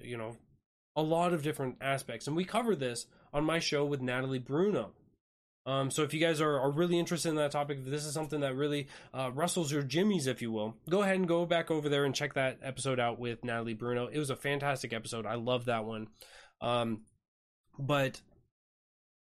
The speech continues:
so you gotta, we have to be looking at in not just how we view personally,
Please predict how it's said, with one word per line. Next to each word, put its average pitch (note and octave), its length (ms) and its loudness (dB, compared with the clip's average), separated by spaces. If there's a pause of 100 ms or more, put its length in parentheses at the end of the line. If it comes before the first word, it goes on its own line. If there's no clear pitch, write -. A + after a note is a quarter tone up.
(640)
so - 140 2
you F3+ 200 0
gotta, A#3 360 2 (920)
we E3 200 0
have F#3 320 0
to G3 340 2
be F#3 180 2
looking E3 580 0
at C3+ 420 -2 (560)
in D3+ 340 0 (1000)
not F#3 340 2
just G#3 240 2
how E3+ 200 2
we E3 240 0
view E3 300 0
personally, F#3+ 760 0